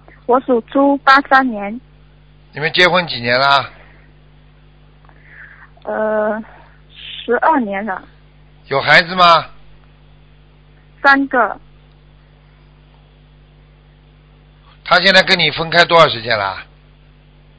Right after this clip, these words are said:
Speaker 1: 他没有分开，但是他一直出去和那个，找那个女人。
Speaker 2: 啊，明白了。
Speaker 1: 有时就没回家，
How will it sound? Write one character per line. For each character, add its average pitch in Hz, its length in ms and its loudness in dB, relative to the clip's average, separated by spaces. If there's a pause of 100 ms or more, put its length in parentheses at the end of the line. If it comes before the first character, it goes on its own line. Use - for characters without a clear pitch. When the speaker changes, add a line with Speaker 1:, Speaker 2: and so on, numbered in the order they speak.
(1400)
Speaker 1:
他 302 140 2
没 285 280 2
有 262 160 4
分 285 220 2
开， 277 300 0
但 285 160 2
是 277 140 -4
他 285 240 2 (100)
一 285 140 -6
直 254 180 -6
出 285 220 -6
去 240 500 -6
和 220 140 2
那 240 160 4
个， 240 100 0 (320)
找 190 160 2
那 208 160 -2
个 214 140 0
女 185 180 -6
人。 175 260 0 (240)
Speaker 2:
啊， 98 220 -12 (160)
明 90 180 -20
白 95 80 -14
了。 87 100 -18 (2750)
Speaker 1:
有 233 200 4
时 247 340 2
就 269 280 6
没 220 320 -2
回 220 200 0
家， 214 340 2